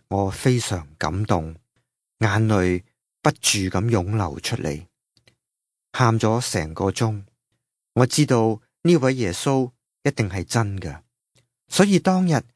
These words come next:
就接受耶穌基督做我嘅救主，而且喺二零一零年五月受浸歸入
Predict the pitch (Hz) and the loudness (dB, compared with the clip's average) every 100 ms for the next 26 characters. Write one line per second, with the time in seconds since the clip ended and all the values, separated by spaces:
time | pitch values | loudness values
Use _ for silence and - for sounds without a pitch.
0 | _ - 127 - 139 - 120 107 90 - | _ 0 0 0 -4 0 0 0 -2 0
1 | 160 147 151 143 151 - _ - 104 95 | 0 2 0 2 0 -2 _ -2 0 0
2 | 92 92 98 95 90 87 - 78 80 80 | -2 0 -2 0 -2 -2 -4 -4 -4 -8
3 | _ _ _ _ _ _ _ _ _ - | _ _ _ _ _ _ _ _ _ -10
4 | - 98 - 101 107 120 _ _ 131 123 | -4 -2 0 2 2 -2 _ _ 0 2
5 | 120 110 90 85 101 - 98 85 82 82 | 2 2 0 -2 -2 -2 -4 -4 -4 -6
6 | - 92 98 101 90 - _ _ _ - | -4 -2 0 2 2 0 _ _ _ -10
7 | - 110 101 - 107 101 98 - 139 139 | -2 0 0 0 -2 -2 -6 -2 0 2
8 | 113 | 0